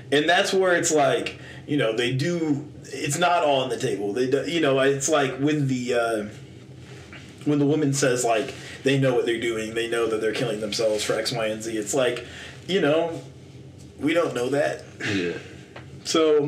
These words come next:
Speaker 1: that's a point against the commune, I guess. But ultimately, if Danny's happy there,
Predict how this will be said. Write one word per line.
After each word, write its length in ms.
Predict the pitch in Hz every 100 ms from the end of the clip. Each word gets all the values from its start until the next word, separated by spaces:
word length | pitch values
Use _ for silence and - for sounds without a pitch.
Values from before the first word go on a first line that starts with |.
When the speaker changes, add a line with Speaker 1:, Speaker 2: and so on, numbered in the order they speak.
| 151
Speaker 1:
that's 200 | 160 160
a 40 |
point 260 | 143 160 147
against 360 | 139 135 131 -
the 60 |
commune, 400 | 135 131 131 123
I 100 | 120
guess. 400 | 123 123 - -
But 460 | 147 156 151 139 - - - - - - -
ultimately, 460 | 165 175 170 165 160
if 80 | 139
Danny's 360 | 143 147 131 135
happy 300 | 131 135 127
there, 480 | 127 123 123 127